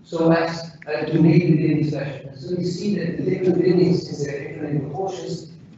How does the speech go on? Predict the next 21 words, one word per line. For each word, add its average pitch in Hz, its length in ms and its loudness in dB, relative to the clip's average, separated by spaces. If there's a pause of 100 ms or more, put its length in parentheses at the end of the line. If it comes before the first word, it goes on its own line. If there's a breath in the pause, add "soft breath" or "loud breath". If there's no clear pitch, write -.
become 170 340 2
very 196 220 6
different 180 320 4
with 160 140 4
the - 60 -2
same 160 400 2
window 147 240 2
size, - 360 -2
because - 380 -6
of - 180 -8
course 147 220 4
there's 135 160 2
sometimes 135 360 -2
more 151 240 2
and - 100 0
sometimes 135 480 -2
less 143 260 2
space 139 500 2
in 131 100 -6
between 123 340 -4
them. - 300 -10